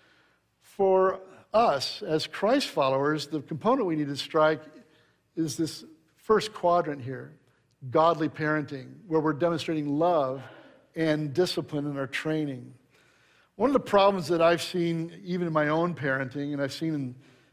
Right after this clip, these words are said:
in others, is we don't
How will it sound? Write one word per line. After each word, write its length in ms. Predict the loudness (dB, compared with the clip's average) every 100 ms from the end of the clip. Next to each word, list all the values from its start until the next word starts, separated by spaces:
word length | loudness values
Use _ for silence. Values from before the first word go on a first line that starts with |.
| _
in 80 | -8 2
others, 600 | 2 2 -2 -6 -12 -16 -20 -10
is 400 | -6 -6 -8 -12 _ _ _ _ _ -20 -18
we 220 | -6 -2
don't 320 | 2 0 -2